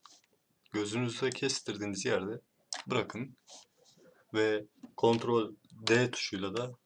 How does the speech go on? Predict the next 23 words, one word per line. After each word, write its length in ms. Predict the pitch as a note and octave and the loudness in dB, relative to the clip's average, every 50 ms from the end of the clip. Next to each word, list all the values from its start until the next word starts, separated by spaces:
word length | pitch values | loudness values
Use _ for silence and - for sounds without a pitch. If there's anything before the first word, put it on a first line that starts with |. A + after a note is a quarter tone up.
| _ _ _ | _ _ _
seçimi 500 | - - A2+ G#2 - - G2 G#2+ A2+ A#2+ - | -6 -4 -2 -2 -2 -4 -4 -6 -8 -8 -10
kaldırın. 600 | - - G#2 G#2 G#2 G#2 G#2+ A#2 B2+ B2+ - _ _ - - - - | 0 0 0 0 0 -4 -4 -4 -6 -6 -10 _ _ -20 -20 -10 -4
Ayrıca 460 | G#2+ A2 A#2 A2 G#2+ G#2+ G#2 A#2 A#2 | -2 0 0 0 -2 -2 -4 -2 -2
seçimi 440 | - - A#2+ G#2 - A2 A2 A2+ A2 | -2 -4 -4 -4 -4 -4 -4 -4 -4
Select'ten 800 | - - - G#2+ A2 G#2+ A2 - - - - G#2+ G#2+ A2 A2+ - _ _ _ _ _ _ _ _ _ _ _ _ | -4 -4 0 0 0 0 0 -2 -4 -4 -4 -8 -8 -8 -8 -12 _ _ _ _ _ _ _ _ _ _ _ _
Delete 320 | A2+ A2+ A2 A2 G2+ - - - - - - - | -2 0 0 0 0 0 -2 -4 -4 -6 -8 -8
denilen, 280 | G#2+ G2+ G2 G2 F#2+ F#2+ | -6 -4 -4 -4 -4 -4
yani 340 | F#2+ G2 F#2+ F#2+ F#2+ - - _ | -4 -4 -4 -4 -6 -10 -12 _
zaten, 580 | - - - G2+ F#2 - A2 G#2 G#2 G2 F#2 - - | -4 0 0 0 2 0 -2 -2 -2 -6 -10 -8 -4
e, 360 | F#2+ G2 G2 G2 G2 F#2+ F#2+ | -4 -2 -2 -2 -4 -6 -8
Photoshop'ta 800 | F#2+ - - G2 G2+ F#2+ A#2 A2 A2 _ - G#2 G#2 G2+ G2 - _ _ - - - - - - | -8 -8 -8 -8 -6 -4 -4 -6 -6 _ 0 0 0 0 -2 -8 _ _ -20 -20 -20 -20 -14 -10
kısa 180 | - - - A2+ | -8 -2 2 2
yol 140 | A2 G#2+ | 2 2
komutları 640 | G#2+ - A2 G#2+ G#2 - - A2 G2+ G#2+ G#2 G2 F#2+ - | 0 -4 -6 -6 -6 -4 -2 -2 0 0 0 -2 -4 -10
her 200 | - - G#2 G#2 | -6 0 0 0
zaman 360 | G#2 G2+ G#2+ G#2 G#2 G2+ G2 F#2+ - - _ _ _ - _ _ _ - _ - - | 0 0 -2 -2 -2 -2 -4 -6 -12 -20 _ _ _ -20 _ _ _ -20 _ -18 -6
buralarda 440 | - G#2+ G#2 G#2 G2+ G2+ F#2+ F#2+ F#2+ | -2 -2 0 0 0 0 -2 -2 -2
yazar 280 | F#2+ G#2 G#2+ A#2 A#2 | -2 0 0 2 2
arkadaşlar. 580 | A2 G#2+ G#2 - G#2 G2 F#2+ - - A#2+ A#2+ A2+ | 2 2 0 0 -4 -6 -6 -4 -4 -4 -4 -2
Bunları 320 | A2 A2+ A2+ A2+ A2+ A2+ | -2 -4 -2 -2 -4 -4
kullanırsanız 800 | - - C3+ B2+ C3 C3 B2+ B2 - - - B2 - - - - - | -4 -4 -4 -4 -2 -2 -4 -4 -6 -6 -6 -6 -6 -6 -10 -6 -2
daha 180 | - - - - | -2 0 0 0
pratik 380 | - - G#2 - C#3 - - | -2 -2 -2 -4 -6 -10 -12